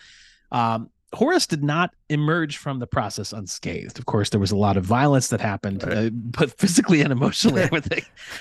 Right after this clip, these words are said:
Speaker 2: Yeah.
Speaker 1: Uh, and in the ongoing skirmish, I alluded to this quickly in, in that account, but Set actually gouged out one of Horus's eyes. And being Set, not only sort of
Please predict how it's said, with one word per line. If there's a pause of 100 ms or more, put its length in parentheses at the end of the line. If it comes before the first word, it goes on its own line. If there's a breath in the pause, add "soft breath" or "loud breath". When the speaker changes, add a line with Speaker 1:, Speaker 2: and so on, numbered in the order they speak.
(160 loud breath)
Speaker 2:
Yeah.
Speaker 1:
Uh, (360)
and
in
the
ongoing
skirmish,
I
alluded
to
this
quickly
in,
in
that
account,
but
Set
actually
gouged
out
one
of
Horus's (100)
eyes. (720 soft breath)
And
being
Set,
not
only
sort
of